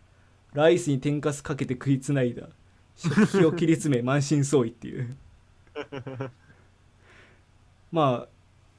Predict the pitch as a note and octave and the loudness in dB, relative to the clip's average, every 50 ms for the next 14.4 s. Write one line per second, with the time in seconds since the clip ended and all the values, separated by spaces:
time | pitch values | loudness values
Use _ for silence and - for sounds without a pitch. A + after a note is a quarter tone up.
0 | _ _ _ _ - _ D#3 C#3+ C3+ C3+ C3+ C3+ - E3 E3+ F3+ F#3+ F#3 F3+ E3+ | _ _ _ _ -18 _ -8 -8 -8 -8 -8 -6 -2 0 0 2 2 2 2 2
1 | F3 F3 - - E3 D#3+ - - - D3 C#3+ C#3 - - D3 - - C#3+ B2+ B2 | 2 0 2 0 -2 -2 -2 -4 -2 0 0 0 0 0 0 2 2 0 0 0
2 | A#2+ B2 D3+ C#3+ - - E3+ D#3+ C3+ - - - D3 C#3 - - - E3 D3+ C#3 | -4 -6 -6 -8 -6 0 2 2 2 2 -2 -6 -10 -8 -8 -4 -2 -2 -2 0
3 | - D#3+ D3+ C3 A#2 A#2 A2 A#2 G#2 G2+ - - - - - _ _ _ _ _ | -2 -4 -2 -2 -2 -4 -4 -6 -10 -10 -12 -16 -20 -20 -20 _ _ _ _ _
4 | _ _ _ _ _ A#2 G#2+ G2 F#2 - C#3 B2+ B2 - - B2 A2+ G#2+ A2+ A2+ | _ _ _ _ _ -8 -8 -6 -4 -2 -2 -2 -4 -4 -4 -6 -6 -6 -8 -10
5 | A2+ A#2+ B2 - - - - - _ _ _ _ _ _ _ _ _ _ G2+ F#2 | -10 -12 -14 -16 -20 -20 -20 -20 _ _ _ _ _ _ _ _ _ _ -14 -14
6 | - - - - C#3 - E3 F3+ F3+ E3+ E3 - - - - _ _ _ _ _ | -14 -14 -14 -14 -10 -6 -6 -4 -2 -4 -4 -6 -8 -12 -20 _ _ _ _ _
7 | _ _ _ _ _ _ _ _ _ - D3 C#3 - F3+ D#3 G3 F3+ F3 E3+ - | _ _ _ _ _ _ _ _ _ -8 -8 -6 -6 2 4 4 4 4 2 0
8 | - E3+ D#3+ D#3 E3 E3 D#3+ D#3 D#3+ D3 C#3 D3 C#3+ D3 C#3 - - C#3+ C3 B2+ | 0 0 0 2 2 0 0 0 -2 -2 -2 -4 -6 -8 -10 -6 -4 -4 -4 -4
9 | - - - - - - F3+ G3 F#3+ F#3+ E3+ - - _ _ - E3 - - - | -6 -12 -14 -16 -12 -8 -6 -4 -4 -4 -6 -6 -12 _ _ -12 -12 -12 0 4
10 | A3+ G#3+ G#3+ G3+ F3 E3 D3 C#3 C#3+ D#3 C3+ - - - A#2+ B2 B2 - D#3+ C#3+ | 4 4 6 4 2 2 2 0 0 -2 -4 -6 -6 -2 -2 -2 -2 -4 0 0
11 | E3 D#3 D3 C#3+ B2+ B2 B2+ - - - G#2 - - - B2 G#2+ - - - - | 2 2 2 0 0 -2 -4 -4 -8 -10 -12 -12 -10 -10 -10 -10 -10 -12 -16 -20
12 | _ _ _ _ _ _ _ _ _ _ _ _ _ _ _ _ _ _ _ _ | _ _ _ _ _ _ _ _ _ _ _ _ _ _ _ _ _ _ _ _
13 | _ _ _ _ _ _ _ _ _ - D#3 D3 D3 C#3+ C#3+ C#3 C3 - C#3 C3 | _ _ _ _ _ _ _ _ _ -2 0 2 2 2 0 0 -2 -2 -4 -4
14 | B2 B2 - - - - - | -4 -4 -6 -8 -10 -12 -14